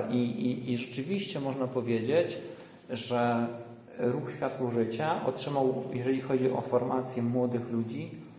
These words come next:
naprawdę ogromną łaskę. Wiecie, na czym ona polega? I wy tu wszyscy jesteście tego przykładem, że wystarczy naprawdę kilka lat, aby w młodej osobie uformować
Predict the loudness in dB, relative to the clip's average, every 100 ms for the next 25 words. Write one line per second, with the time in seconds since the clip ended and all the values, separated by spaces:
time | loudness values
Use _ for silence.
0 | -8 -4 -2 0 0 2 -2 -4 -2 2
1 | 2 2 0 2 0 -2 -6 -2 -2 -2
2 | -4 -2 -2 0 0 -2 0 0 -4 -2
3 | -4 2 2 2 0 -6 -6 -8 -4 -4
4 | -4 -6 -6 0 0 0 -2 -8 -8 -4
5 | -4 -4 -6 -10 -14 -18 -20 -20 -20 -20
6 | -20 -14 -10 -6 -4 -4 -4 -2 0 2
7 | 0 -4 0 0 2 2 2 0 -4 -4
8 | -6 -8 -2 2 6 6 4 -4 -10 -14
9 | -18 -20 -20 -20 -20 -20 -10 -6 -2 -2
10 | -2 -6 -6 0 4 4 4 4 2 2
11 | -2 -6 -8 0 4 4 2 0 -2 -4
12 | -10 -14 -10 -4 -2 2 4 4 2 -2